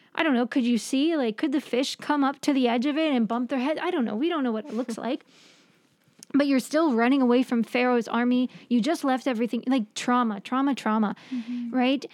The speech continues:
Speaker 1: And yet this restorative healing piece of being in community, your story being told,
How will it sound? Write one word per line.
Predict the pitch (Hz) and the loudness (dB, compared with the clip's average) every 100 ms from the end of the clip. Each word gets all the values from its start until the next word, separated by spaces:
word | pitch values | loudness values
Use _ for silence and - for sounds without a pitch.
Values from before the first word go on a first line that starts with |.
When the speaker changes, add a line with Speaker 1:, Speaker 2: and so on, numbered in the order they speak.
| - - _ _ 277 | -20 -20 _ _ 0
Speaker 1:
And | 285 | 2
yet | 285 - 220 | 2 -2 -2
this | 277 - - - 427 _ | -2 -2 -12 -18 -18 _
restorative | 226 247 - - 247 254 277 285 254 | 0 0 -2 -4 2 4 4 2 0
healing | - - 254 262 226 | -2 0 2 4 2
piece | - - - 330 240 208 - | -2 -6 2 4 4 2 -2
of | 247 196 | -2 0
being | 269 262 254 | 2 0 0
in | 269 277 311 | -2 -2 -2
community, | - 269 254 254 247 | -2 2 2 2 2
your | 226 214 | 0 -2
story | - 240 285 311 | -4 -2 -2 0
being | 277 269 | 0 -2
told, | - 247 233 226 | -2 0 2 0